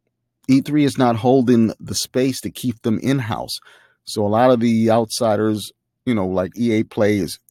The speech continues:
had a huge area up in Hollywood somewhere. I can't be exact, but they did this last year and we weren't able to make it 'cause the lines were long. So we planned it a whole lot better this,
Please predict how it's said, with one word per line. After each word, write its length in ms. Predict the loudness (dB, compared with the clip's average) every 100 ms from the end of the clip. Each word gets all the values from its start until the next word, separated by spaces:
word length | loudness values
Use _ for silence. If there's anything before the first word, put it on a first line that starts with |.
| -8
had 140 | -4
a 80 | -4
huge 640 | -6 -2 0 2 2 0 -4
area 460 | -2 0 0 -2 -6 _ -10
up 160 | -8 -6
in 60 |
Hollywood 540 | -6 -2 -2 -2 -4 -6
somewhere. 480 | -8 -6 -6 -8 -14 _ _ _ _ _ _ _ _ _ -8
I 80 | -8
can't 300 | -2 -2 0
be 120 | -2
exact, 500 | -4 -4 -2 -2 -4 _ -20 _ _ _ _ _ 0
but 200 | 2 4
they 120 | 4
did 160 | 4 2
this 180 | 0
last 460 | 2 2 2 -2 -6
year 180 | -4 -2
and 80 | -2
we 80 |
weren't 180 | 0 0
able 160 | 0 0
to 60 |
make 240 | -2 0 -2
it 60 |
'cause 140 | -6 -6
the 80 | -4
lines 360 | -2 -2 -2
were 80 | -4
long. 360 | -6 -6 -6 -6
So 180 | -4
we 240 | 0 2 2
planned 340 | 2 -2 0
it 60 | -2
a 60 |
whole 220 | -2 0 2
lot 240 | 0 0
better 220 | 0 0
this, 320 | -2 -6 -10